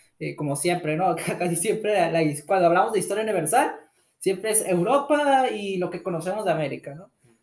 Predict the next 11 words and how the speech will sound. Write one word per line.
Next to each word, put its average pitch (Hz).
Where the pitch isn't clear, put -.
Entonces, 202
eh, 208
este 262
siglo 226
de 185
las 151
luces, 240
así 175
se 247
le 254
conoce, 175